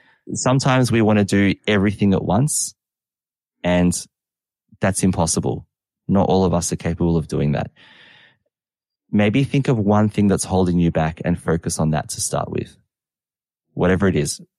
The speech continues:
make that your one thing for Lent that you will give away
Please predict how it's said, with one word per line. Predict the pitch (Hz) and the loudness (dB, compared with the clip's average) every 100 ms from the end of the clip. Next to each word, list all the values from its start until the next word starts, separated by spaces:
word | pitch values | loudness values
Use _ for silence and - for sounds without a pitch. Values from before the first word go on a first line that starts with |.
| _ - | _ -2
make | 98 117 120 | 0 0 0
that | 113 104 | 0 0
your | 90 95 90 | 2 2 4
one | 107 117 | 2 2
thing | 117 107 98 | 0 0 0
for | - | 0
Lent | 87 85 92 120 - _ _ _ _ _ - | 0 2 0 -2 -8 _ _ _ _ _ -12
that | - 90 | -2 -2
you | 85 98 98 101 92 | 0 2 2 2 0
will | 92 87 | 0 0
give | - 90 87 - | 0 -2 -2 -2
away | 87 82 76 92 131 | -2 0 0 0 -2